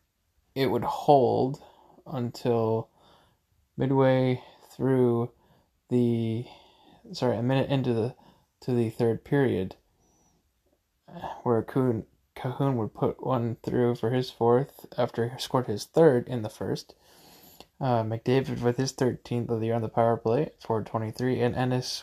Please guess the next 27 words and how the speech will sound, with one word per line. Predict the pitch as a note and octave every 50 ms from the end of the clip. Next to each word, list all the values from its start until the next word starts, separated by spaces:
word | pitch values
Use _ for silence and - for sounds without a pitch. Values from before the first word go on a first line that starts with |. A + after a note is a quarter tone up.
| - -
would | - A2 G#2+ F#2+ - - _
seal | - - - - - B2 B2 B2 A#2+ A#2 A#2 - - _ _ _ _ _ -
the | A#2 A2+ A2 G#2
deal | - A#2+ A#2+ B2 A#2+ A#2+ A2 G2 - - _ _ _ _ _ _ _ -
at | C#3+ -
thirteen | - C3+ A#2+ - - A#2+ G#2 -
twenty-five. | - A#2 G#2+ - - D3+ - - - D2 D2 - - - - - - - _ -
Oilers | C3 B2 A#2 A2+ A2 A2+
take | - - - A#2+ - -
it | - - _ _ _ _ _
four | - F#2+ -
three. | - - G2+ E2+ - - _ _ _ _ _ _ _ _ _ _ _ _ _ _ _ _ - - - _ _ _ _ _ _ _ _ _
Uh, | C3+ B2 G#2
Dallas | G#2 A#2 A2+ A#2+ A#2 A2+ A2 -
and | - A2+
the | A2 G#2
Panthers | - - - A#2+ A#2 A2 A#2 A2+ A2
were | A#2 G#2+ G2+
postponed. | - - A#2 A2 A2 - - A#2 B2+ E3 G3+ A3 - _ _ _ _ _ _ _ - - - - -
Uh, | A#2 A2 G#2 G#2 G#2 G#2+ A2 - - _ _ - - _ _
Pittsburgh | - B2 A#2 - - - A2 A2 A2 G#2+ G#2 G2+ A#2 - - _
and | - B2 A#2 A2+ A2+ A2 G#2+
the | A2 A2
Capitals | - - A#2+ A#2+ A#2+ - A#2+ A2+ A2+ G#2+ G#2 -
were | A2 A2+ A#2 A2 G#2
in | G#2+ G2+ -
action | - A#2+ A2+ A2+ - - - A#2+ A2+ A2 A2